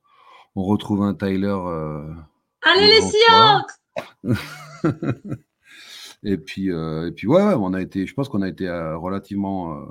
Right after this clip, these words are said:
Speaker 1: complet. Puis, euh, on a réussi à profiter des erreurs des, des Lions aussi, quoi.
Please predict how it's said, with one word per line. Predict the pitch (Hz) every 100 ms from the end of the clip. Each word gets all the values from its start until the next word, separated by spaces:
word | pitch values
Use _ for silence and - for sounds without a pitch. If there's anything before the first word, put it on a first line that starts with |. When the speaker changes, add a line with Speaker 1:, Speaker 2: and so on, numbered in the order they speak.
| 78 -
Speaker 1:
complet. | 104 110 135 143
Puis, | 117 87 85
euh, | 78 65 - _ _ _
on | 104
a | 113
réussi | 127 127 151
à |
profiter | 120 139 - 151
des | 135 123
erreurs | 123 123 120
des, | 113 110
des | 107
Lions | 117 120 120 113
aussi, | 131 - 156
quoi. | - 85